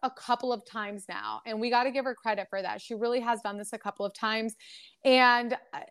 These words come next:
I don't think Margaret's used to that because Jackie never did that. Melissa absolutely doesn't do that.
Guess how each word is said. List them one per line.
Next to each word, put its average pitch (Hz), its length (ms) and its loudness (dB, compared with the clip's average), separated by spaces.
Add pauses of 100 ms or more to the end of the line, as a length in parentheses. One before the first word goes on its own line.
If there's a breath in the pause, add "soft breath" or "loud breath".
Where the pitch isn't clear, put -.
I 254 140 4
don't 302 160 2
think 285 160 -2
Margaret's 254 340 -2
used 277 160 -6
to - 60 -12
that 185 180 -4
because 240 280 -6 (140)
Jackie 202 380 4
never 262 240 2
did 202 160 -2
that. 185 240 2 (300)
Melissa 214 500 0 (220)
absolutely 254 760 2
doesn't 208 340 -8
do 185 160 -10
that. 185 200 -2